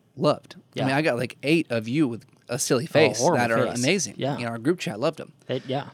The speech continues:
Speaker 1: But, um, no, like, it's, and, and I'm very, you know, I guess I'm blessed, grateful to,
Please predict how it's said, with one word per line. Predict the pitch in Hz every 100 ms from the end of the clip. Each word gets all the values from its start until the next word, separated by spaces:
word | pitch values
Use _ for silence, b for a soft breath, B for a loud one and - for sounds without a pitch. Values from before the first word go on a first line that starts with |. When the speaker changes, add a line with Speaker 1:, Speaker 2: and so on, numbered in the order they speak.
| b b b _
Speaker 1:
But, | 143 139 -
um, | 139 127 117 117 - _ _ _
no, | 170 185
like, | 151 147
it's, | 160 - - _ _ _ _
and, | 156 147
and | 156
I'm | 160 160
very, | 190 175 117 _ _ - _
you | 131
know, | 117
I |
guess | 117 117
I'm | 107 101 _ _
blessed, | 120 147 180 - -
grateful | 139 156 151
to, | 127